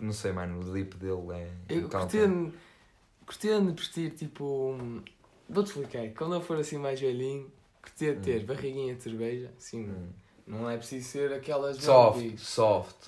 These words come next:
Speaker 2: Ah pá, o meu pai tem barriguinha de cerveja e não é assim muito.
Speaker 1: Soft.
Speaker 2: É
Speaker 1: Oh,
Speaker 2: assim uma
Speaker 1: a esposa curte mexer na barriga
Speaker 2: Yeah,
Speaker 1: de cerveja.
Speaker 2: yeah,
Speaker 1: Curte tá lá
Speaker 2: yeah,
Speaker 1: fazer um
Speaker 2: yeah.
Speaker 1: café na
Speaker 2: Um
Speaker 1: barriga.
Speaker 2: café na barriga. Pronto, essa barriguinha de cerveja e tal.
Speaker 1: Topzão.
Speaker 2: E depois, ó pá, não sei.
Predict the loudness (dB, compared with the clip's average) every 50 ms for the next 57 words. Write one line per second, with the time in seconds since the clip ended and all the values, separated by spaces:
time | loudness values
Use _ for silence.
0 | -20 _ _ -16 -10 -6 -4 -4 -2 -2 -4 -2 0 0 0 0 -2 -4 -4 -4
1 | -6 -6 -6 -8 -8 -8 -6 -6 0 2 2 4 4 2 0 0 0 2 0 0
2 | 0 -2 -2 -2 0 2 4 4 4 4 2 -2 -6 4 10 12 12 12 12 10
3 | 6 0 -2 -2 -2 -4 -6 -10 2 4 6 6 6 10 12 12 12 12 12 12
4 | 12 10 8 8 6 2 0 0 2 4 6 8 10 12 12 12 12 12 12 12
5 | 12 12 12 12 12 12 12 12 12 12 12 12 12 12 12 12 12 12 12 12
6 | 12 12 12 12 12 12 12 12 12 12 12 12 10 12 12 12 12 12 12 10
7 | 10 10 8 6 6 4 4 4 6 4 4 4 4 2 2 2 0 -2 -4 -4
8 | -8 -8 -10 -10 -14 -18 -20 -18 -14 -12 -12 -12 -10 -10 -10 -8 -6 -6 -6 -4
9 | -6 -6 -6 -8 -6 -4 -4 -4 -4 -6 -6 -6 -6 -4 -4 -2 -2 -4 -6 -6
10 | -6 -4 -4 -4 -2 2 2 2 2 2 -2 -8 -8 -8 -8 -8 -10 -10 -14 -16
11 | -20 -20 -20 -20 -14 -4 -2 -2 -2 0 0 2 2 4 4 4 2 0 -4 -6
12 | -4 -2 -4 -4 -4 -6 -10 -12 -14 -14 -16